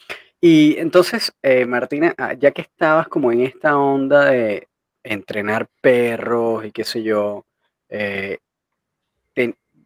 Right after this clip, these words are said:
eh, a, a esto que estamos conversando de que de repente veíamos personas que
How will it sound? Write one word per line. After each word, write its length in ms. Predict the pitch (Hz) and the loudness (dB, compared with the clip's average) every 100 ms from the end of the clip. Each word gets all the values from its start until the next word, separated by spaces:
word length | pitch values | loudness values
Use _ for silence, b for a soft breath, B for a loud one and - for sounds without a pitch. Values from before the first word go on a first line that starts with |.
| _ | _
eh, 300 | - - - - | -20 -16 -14 -14
a, 460 | - - - - | -14 -18 -14 -6
a 60 | 131 | -6
esto 200 | - 180 | -4 -6
que 60 | 135 | -4
estamos 260 | 123 135 | -6 -4
conversando 440 | - 120 - 117 135 | -4 -6 -6 -6 -4
de 60 | |
que 80 | 135 | -4
de 60 | 113 | -6
repente 340 | 101 107 139 | -6 -10 -6
veíamos 440 | 127 107 110 135 | -4 -4 -6 -8
personas 500 | - 107 - 110 120 - | -12 -14 -12 -10 -10 -6
que 480 | 127 123 123 131 | -2 0 0 -2